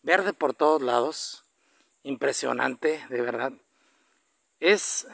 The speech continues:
muy agradable estar en este lugar. Es una zona privilegiada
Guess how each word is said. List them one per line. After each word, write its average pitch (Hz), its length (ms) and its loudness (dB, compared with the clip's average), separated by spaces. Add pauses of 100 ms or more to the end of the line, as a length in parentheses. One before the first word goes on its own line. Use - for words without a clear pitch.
(1500)
muy 185 160 0
agradable 143 420 4
estar 135 240 -4
en 139 80 -4
este 131 200 -6
lugar. 110 300 -10 (160)
Es - 120 -14
una 170 120 -4
zona 156 420 0
privilegiada 131 920 0